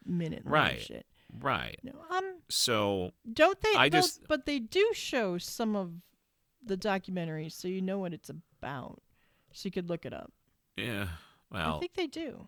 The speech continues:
Speaker 1: I think they do.
Speaker 2: Do they? I
Speaker 1: It's
Speaker 2: can't,
Speaker 1: been a
Speaker 2: I can't
Speaker 1: long
Speaker 2: even
Speaker 1: time.
Speaker 2: remember.
Speaker 1: I don't know.
Speaker 2: I
Speaker 1: Yeah,
Speaker 2: can't
Speaker 1: it's
Speaker 2: even
Speaker 1: been a long
Speaker 2: remember.
Speaker 1: time.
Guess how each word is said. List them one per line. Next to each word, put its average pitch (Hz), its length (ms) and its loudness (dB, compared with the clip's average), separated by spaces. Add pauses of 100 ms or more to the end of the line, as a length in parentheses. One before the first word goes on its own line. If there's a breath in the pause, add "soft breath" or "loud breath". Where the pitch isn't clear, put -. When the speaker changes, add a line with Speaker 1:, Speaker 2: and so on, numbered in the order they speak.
(140)
Speaker 1:
I 240 60 -6
think 403 340 -8
they - 120 -8
do. - 200 -16 (140)
Speaker 2:
Do 92 160 -8
they? 120 280 -8 (180)
I - 80 0
Speaker 1:
It's 269 80 -4
Speaker 2:
can't, 392 140 6
Speaker 1:
been 392 60 8
a 349 40 8
Speaker 2:
I - 0 -
can't 330 80 6
Speaker 1:
long 285 120 8
Speaker 2:
even 262 140 2
Speaker 1:
time. 226 120 2
Speaker 2:
remember. 202 300 2
Speaker 1:
I 214 180 -2
don't 202 100 0
know. 165 240 -6 (140)
Speaker 2:
I - 40 -12
Speaker 1:
Yeah, 190 120 0
Speaker 2:
can't 151 240 2
Speaker 1:
it's - 0 -
Speaker 2:
even 135 60 2
Speaker 1:
been - 20 -4
a 135 40 2
long 131 60 2
Speaker 2:
remember. 147 320 2
Speaker 1:
time. - 140 -12